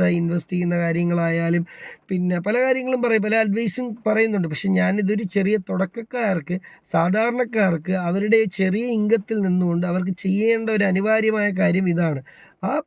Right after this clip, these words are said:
പൈസ നിങ്ങൾ സേവ് ചെയ്ത് മാറ്റി വയ്ക്കുക ഒരു ആറ് മാസത്തേക്ക്. അ-, അത്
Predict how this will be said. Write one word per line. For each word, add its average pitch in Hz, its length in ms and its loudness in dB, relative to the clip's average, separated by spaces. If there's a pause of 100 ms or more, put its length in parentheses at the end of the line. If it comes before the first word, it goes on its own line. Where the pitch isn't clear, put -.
പൈസ 214 300 -6
നിങ്ങൾ 196 380 0
സേവ് 190 420 -2
ചെയ്ത് 185 300 0
മാറ്റി 170 380 -2
വയ്ക്കുക 160 360 -4
ഒരു 156 260 -2
ആറ് 175 160 0
മാസത്തേക്ക്. 160 680 -4 (360)
അ-, 175 120 -6 (800)
അത് 214 260 -6